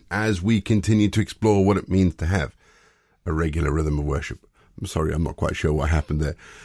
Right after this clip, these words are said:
But if you're joining us for the first time, let me explain that each episode follows a really simple pattern of prayer, scripture, and music. It's really simple.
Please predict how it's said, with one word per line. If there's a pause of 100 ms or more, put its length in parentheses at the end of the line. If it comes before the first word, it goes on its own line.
(220)
But
if
you're
joining
us
for
the
first
time,
let
me
explain
that
each
episode
follows
a
really
simple
pattern
of
prayer, (320)
scripture, (220)
and
music. (1040)
It's
really
simple.